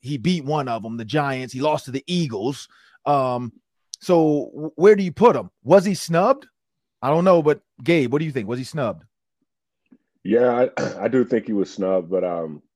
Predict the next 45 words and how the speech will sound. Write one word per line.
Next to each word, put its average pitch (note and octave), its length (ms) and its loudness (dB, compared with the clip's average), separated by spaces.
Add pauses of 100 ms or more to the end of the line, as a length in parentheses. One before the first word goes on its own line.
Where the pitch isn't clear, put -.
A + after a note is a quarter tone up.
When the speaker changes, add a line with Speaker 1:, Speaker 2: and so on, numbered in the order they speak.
(140)
Speaker 2:
i-, F#2+ 140 -12
if G2+ 160 -10
you're C3 80 -2
gonna A#2 180 2
put G#2 320 -2
Kevin G2+ 280 -4
O'Connell G2 480 -4
in G2 60 -6
that F#2+ 140 -8
conversation, F#2+ 720 -6
you F#2+ 80 -6
gotta F#2 160 -4
put E2 220 -12
Dan E2+ 220 -8
Campbell D#2+ 340 -10
in D2+ 80 -12
that D2 120 -10
conversation D2+ 600 -10
also. C#2+ 400 -6 (320)
I F2+ 100 0
think F2+ 220 0
both F#2+ 180 2
of F#2+ 80 0
those E2+ 160 0
guys E2 340 -2
were, E2 380 -4
sh-, - 240 -18
should - 240 -2
have F#2 100 -2
been G2+ 160 2
on F#2+ 120 0
that F2+ 180 -2
list F#2 320 -2
just G2 180 -8
based F#2+ 220 0
off F#2 160 -2
of D#2+ 140 -10
what F2+ 200 -4
they, E2+ 300 -4 (340)
what B2 140 2
they A2 160 -2
did G#2+ 300 0
with G2+ 100 -12
this G#2 220 -10
team. A2+ 320 -8